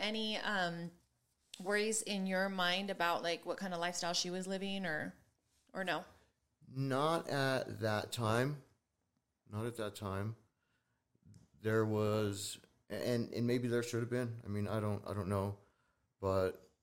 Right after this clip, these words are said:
Speaker 2: I, I, I'm never worried about anything because in my mind, no matter what, everything will always be okay because we will be able to get through it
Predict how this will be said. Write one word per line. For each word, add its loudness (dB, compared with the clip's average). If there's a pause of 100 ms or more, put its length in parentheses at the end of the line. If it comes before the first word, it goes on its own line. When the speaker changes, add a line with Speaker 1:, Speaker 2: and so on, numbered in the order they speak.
(100)
Speaker 2:
I, 0 (200)
I, 0 (260)
I'm 2
never 6
worried 6
about 8
anything -2
because 4 (240)
in 2
my 4
mind, 4 (280)
no 2
matter 8
what, 8
everything 4
will 4
always 4
be 0
okay 2
because -4
we -4
will -2
be 2
able 4
to -6
get -4
through 2
it 0